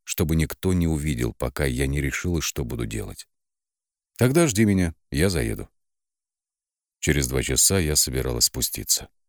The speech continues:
Поцеловала малышку и, укрыв одеялком, пошла к двери, на секунду задерживаясь, вглядываясь в личико своей девочки. Прекрасная малышка, моя нежная девочка, в которой души не чаяла.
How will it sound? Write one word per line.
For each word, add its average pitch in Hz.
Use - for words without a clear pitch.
Поцеловала 113
малышку 104
и, -
укрыв 80
одеялком, 76
пошла 65
к 60
двери, 52
на 80
секунду 76
задерживаясь, 62
вглядываясь 85
в 69
личико 71
своей 64
девочки. 101
Прекрасная -
малышка, 55
моя 60
нежная 71
девочка, 67
в -
которой 110
души 82
не -
чаяла. -